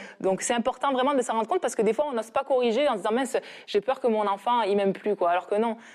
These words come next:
vraiment, c'est tout bénéfice pour lui. Donc voilà, donc, en gros, ben, il, pour conclure, donc, soyons unis en tant que parents, soyons une équipe dans l'éducation et demandons continuellement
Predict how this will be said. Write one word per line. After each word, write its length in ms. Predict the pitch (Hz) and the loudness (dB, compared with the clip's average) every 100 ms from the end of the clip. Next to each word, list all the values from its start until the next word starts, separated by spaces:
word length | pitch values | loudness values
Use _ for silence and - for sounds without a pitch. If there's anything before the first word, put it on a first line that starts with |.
| - | -8
vraiment, 360 | 170 190 220 240 | -2 0 2 2
c'est 140 | 202 196 | 0 -2
tout 120 | 240 | 2
bénéfice 420 | 233 220 208 214 | 2 2 -2 -6
pour 180 | - 180 | 0 0
lui. 260 | 165 - - - - - - | 0 -6 -10 -16 -16 -16 -4
Donc 160 | 185 254 | -2 2
voilà, 320 | 277 202 208 | 2 2 2
donc, 260 | 220 214 - 214 | 2 0 0 0
en 140 | 214 | 2
gros, 160 | 208 269 | 2 2
ben, 420 | 214 185 180 185 - | 2 2 2 0 -2
il, 600 | 196 190 185 175 170 - | 0 2 2 2 -4 -4
pour 200 | 220 202 | -4 -2
conclure, 440 | 220 208 220 262 - - - - - - | -2 -2 0 0 -2 -18 -20 -20 -10 -2
donc, 220 | 196 196 | -2 0
soyons 320 | - 262 277 | -2 -2 0
unis 300 | 262 254 285 | 2 4 4
en 100 | 226 | 0
tant 160 | 220 226 | -2 0
que 120 | 233 | 0
parents, 480 | 220 220 208 220 247 | 0 0 0 0 0
soyons 300 | - 220 214 | 0 0 2
une 200 | 214 214 | 2 4
équipe 400 | 285 - 294 - | 2 0 -2 0
dans 120 | 208 | 0
l'éducation 760 | 214 208 202 220 208 - 220 254 - - - | 2 0 0 -2 -2 -2 -2 -2 -6 -8 0
et 120 | 202 | 2
demandons 480 | 170 233 240 226 220 | 2 0 2 0 0
continuellement 640 | 285 311 - 269 247 | 0 -2 0 0 2